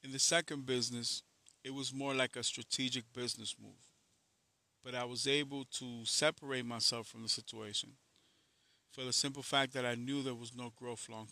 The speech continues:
term. Now, now that the business has a price, now that it's for sale, even in a partnership, the dynamic changes because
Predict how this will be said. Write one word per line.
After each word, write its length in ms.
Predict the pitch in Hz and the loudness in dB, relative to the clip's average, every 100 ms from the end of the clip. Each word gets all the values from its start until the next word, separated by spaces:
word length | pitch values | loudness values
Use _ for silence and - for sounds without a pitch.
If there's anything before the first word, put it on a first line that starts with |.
| - | -10
term. 260 | 127 104 - _ 131 | -10 -10 -16 _ -4
Now, 280 | 120 110 - _ _ _ _ _ - - - 110 | -2 -2 -6 _ _ _ _ _ -20 -20 -20 -8
now 140 | 131 160 | -4 -2
that 140 | 165 | -2
the 100 | 147 | -6
business 560 | 131 147 147 139 131 - | -2 0 0 2 2 2
has 260 | 127 117 | 0 0
a 60 | 117 | -2
price, 540 | - 139 110 - - - | -4 -2 0 0 -2 -4
now 160 | 117 127 | -4 -2
that 140 | 143 139 | 0 2
it's 120 | 127 | 0
for 120 | 123 | 2
sale, 400 | - 156 123 101 - _ _ _ _ _ _ _ _ - | 2 2 0 -4 -12 _ _ _ _ _ _ _ _ -10
even 300 | 156 170 170 | -8 -6 -4
in 120 | 165 | -4
a 60 | 147 | -6
partnership, 580 | - 160 127 - - - _ _ _ _ _ | -4 -2 0 -2 -4 -10 _ _ _ _ _
the 80 | - | -16
dynamic 500 | 117 120 127 127 123 | -8 -2 0 0 -2
changes 420 | - 147 139 113 | -2 0 0 -4
because 600 | 107 113 - 117 113 107 | -10 -14 -8 -4 -2 -4